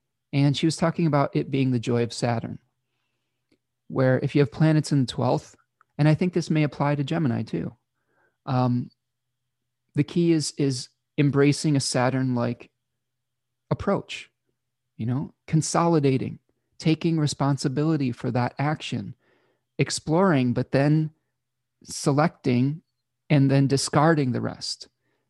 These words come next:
Saturn is the principle of discarding that which is no longer serving you. So there is, I think there is a secret, um, this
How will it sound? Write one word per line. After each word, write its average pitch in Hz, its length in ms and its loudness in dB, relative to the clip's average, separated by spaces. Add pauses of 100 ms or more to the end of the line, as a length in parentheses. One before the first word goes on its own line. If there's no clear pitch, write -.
Saturn 170 400 2
is 156 100 0
the 151 80 -6
principle 143 560 -2
of 123 120 -6
discarding 143 640 2
that 127 260 -2
which 135 200 -2
is 123 120 0
no 131 160 0
longer 127 360 2
serving 131 440 -2
you. 151 180 -12 (760)
So 143 340 0
there 143 280 4
is, 165 340 4
I 139 100 0
think 156 200 0
there 147 140 2
is 127 200 0
a 127 80 -2
secret, - 720 0 (480)
um, 113 480 -2 (920)
this - 440 -4